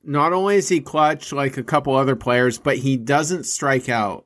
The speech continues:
He very seldom strikes out. He, he's among one of the lowest in the league,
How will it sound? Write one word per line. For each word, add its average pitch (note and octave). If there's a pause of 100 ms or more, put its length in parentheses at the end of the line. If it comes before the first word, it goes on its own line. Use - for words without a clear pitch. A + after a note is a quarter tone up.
He B2+
very F3+
seldom D#3+
strikes B2
out. G#2+
He, B2
he's C3+
among D3
one D3
of D3
the C3
lowest C#3
in C3
the B2
league, B2